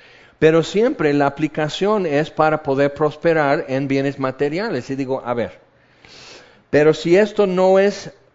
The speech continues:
lo verdadero y eso no es eterno, ¿por qué creo que si yo soy fiel administrador de los biename-, bienes materiales, Dios me va a dar más? Yo nomás soy otro de estos mayordomos chuecos,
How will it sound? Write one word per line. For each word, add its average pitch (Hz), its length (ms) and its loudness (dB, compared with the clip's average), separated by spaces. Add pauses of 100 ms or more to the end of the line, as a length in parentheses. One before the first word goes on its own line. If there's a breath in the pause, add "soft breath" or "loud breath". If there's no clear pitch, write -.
lo 139 200 0
verdadero 147 720 2
y 135 120 0
eso 165 240 -2
no 165 200 0
es 160 120 -4
eterno, 143 760 2 (220 loud breath)
¿por 151 220 4
qué 214 200 4
creo 214 320 4
que 175 120 2
si 160 200 -2
yo 180 200 2
soy 190 240 0
fiel 180 320 2
administrador 156 880 0
de 139 100 0
los 120 200 -4
biename-, 143 560 -2
bienes 156 420 -4
materiales, 139 760 -2
Dios 139 200 -2
me 139 120 -6
va 127 140 2
a 127 40 2
dar 123 200 -2
más? 123 360 -8 (2250 soft breath)
Yo 196 200 0
nomás 143 320 0
soy 160 280 2
otro 160 340 0
de 139 100 2
estos 147 300 -6
mayordomos 131 680 -4
chuecos, - 520 -10